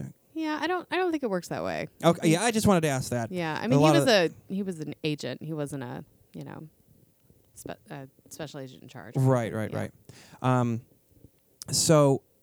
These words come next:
Speaker 2: do you think he had a, uh, that's a very s-, uh, heavy type of work,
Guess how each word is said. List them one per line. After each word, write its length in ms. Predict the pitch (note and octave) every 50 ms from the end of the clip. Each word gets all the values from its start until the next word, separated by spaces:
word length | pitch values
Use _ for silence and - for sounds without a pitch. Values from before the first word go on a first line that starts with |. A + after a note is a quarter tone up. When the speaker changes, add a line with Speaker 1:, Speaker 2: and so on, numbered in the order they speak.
| _ _ - _ -
Speaker 2:
do 80 | - E3
you 220 | E3+ F#3 G#3+ C#4
think 260 | D#4+ - F4+ F#4 F4 -
he 200 | - G#3+ G#3+ G3+
had 380 | E3 E3 D#3 D3+ D3 C#3 C#3 -
a, 240 | B2+ B2 A#2+ A#2+ A2+
uh, 220 | A2 G2+ F#2 F#2+ - _ - - - - -
that's 240 | - A#2 D#3 - -
a 40 | F#3+
very 260 | E3+ D#3+ E3+ E3 D3
s-, 240 | C3 - - - - -
uh, 160 | B2 A2+ G#2
heavy 720 | - - - E3 D#3 C#3+ C3 C3 B2 A2+ A2 A2 - - - - C#2+ D#2
type 200 | D3 C#3+ B2+ A#2+
of 120 | A#2+ A2 B2
work, 240 | A#2+ A#2+ A2+ A2